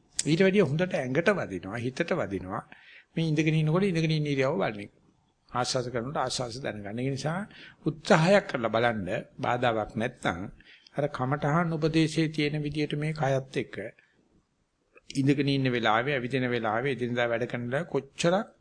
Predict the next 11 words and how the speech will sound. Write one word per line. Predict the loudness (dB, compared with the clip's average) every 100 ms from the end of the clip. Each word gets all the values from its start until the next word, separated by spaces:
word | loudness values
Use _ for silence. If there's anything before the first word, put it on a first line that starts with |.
| _ _ _ _ _ _ _ _ -20 _ -12 -12 _ -6
කයත් | 0 0 0
එක්ක | -2
බොහෝ | 0 0 0
මෛත්‍රියෙන් | 0 2 0 0 2 2 2 -4 -16 _ _ _ _ _ _ _ _ -6
පිළිකුල | -4 -2 -2
කියලා | -4 -6
කියන්නේ | -6 -4
පොඩි | -4 -4
ද්වේෂයක් | 0 0 0 -2 -8 -12
උතන | -12 -10
තියෙන්නේ. | -8 -8 _